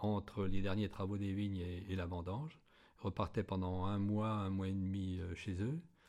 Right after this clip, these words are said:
Et puis, euh, pendant l'hiver, ils partaient, euh, entre,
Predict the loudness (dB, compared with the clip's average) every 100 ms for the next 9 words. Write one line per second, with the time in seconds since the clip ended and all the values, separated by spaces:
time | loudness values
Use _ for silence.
0 | -20 -20 -20 -20 -20 -20 _ -6 -4 0
1 | 4 6 4 2 0 0 6 8 8 6
2 | 2 0 -2 -2 -4 -2 0 0 0 -2
3 | -2 -4 -4 -6 -8 -6